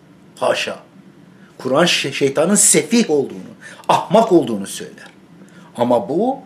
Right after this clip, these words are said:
şeytan akıllıdır. O halde akletmeyiniz der. Kendisi şeytan ya.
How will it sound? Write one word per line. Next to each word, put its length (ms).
şeytan 360
akıllıdır. 540
O 100
halde 200
akletmeyiniz 680
der. 100
Kendisi 380
şeytan 440
ya. 260